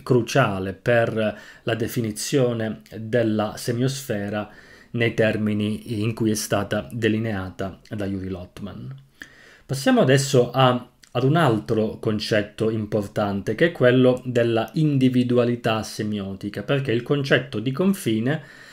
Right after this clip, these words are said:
in qualche modo ha a che vedere, secondo Lotman, con questo concetto di individualità semiotica. Detto ciò, Lotman spiega che il concetto di semiosfera è legato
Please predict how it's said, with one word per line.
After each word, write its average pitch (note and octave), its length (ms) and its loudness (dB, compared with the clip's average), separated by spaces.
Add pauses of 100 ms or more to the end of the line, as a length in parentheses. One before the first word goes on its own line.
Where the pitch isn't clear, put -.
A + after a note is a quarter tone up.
(220)
in A#2+ 120 -2
qualche A2+ 300 4
modo B2 440 6
ha A#2 220 4
a G#2+ 120 -4
che B2 160 4
vedere, B2+ 500 4
secondo A#2 480 0
Lotman, A2+ 560 -2
con A#2+ 180 -2
questo G#2+ 360 -8
concetto C3+ 760 0
di G#2+ 320 -2
individualità A2+ 1160 0 (140)
semiotica. G2 840 -10 (1080)
Detto D#3+ 400 2
ciò, B2 360 2 (320)
Lotman C3 540 4
spiega A#2+ 540 2
che C3+ 140 4
il A#2 260 -2
concetto D#3 580 0
di G#2 120 2
semiosfera C3 800 0
è B2+ 120 -6
legato A#2+ 640 2